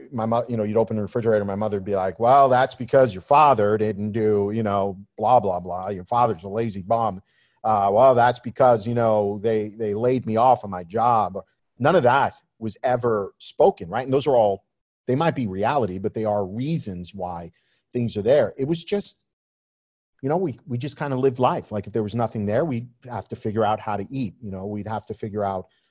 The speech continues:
how to get the electricity back on. It was never there as a crutch. Maybe that's the, the better word,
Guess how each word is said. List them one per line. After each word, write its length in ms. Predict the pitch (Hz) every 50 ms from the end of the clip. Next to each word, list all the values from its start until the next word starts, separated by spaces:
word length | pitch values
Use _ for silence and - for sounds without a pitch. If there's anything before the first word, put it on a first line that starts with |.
| _ _
how 80 | _ 110
to 80 | 110 104
get 120 | 110 101
the 60 | 110 104
electricity 520 | 101 98 - - - 151 - - 104 95
back 340 | 87 85 87 82 87 - -
on. 300 | 95 87 87 85 85 87 -
It 60 | 117
was 200 | 110 117 98 104
never 460 | 117 120 127 143 147 175 170 165 147
there 280 | 117 120 123 123 123 123
as 120 | 110 -
a 40 | 95
crutch. 500 | - _ - - 151 - - - - -
Maybe 200 | 120 123 131 143
that's 260 | 135 139 123 - -
the, 200 | - 113 104 92
the 100 | 107 107
better 300 | 101 92 117 110 110 113
word, 500 | 104 95 92 98 101 101 98 95 90 92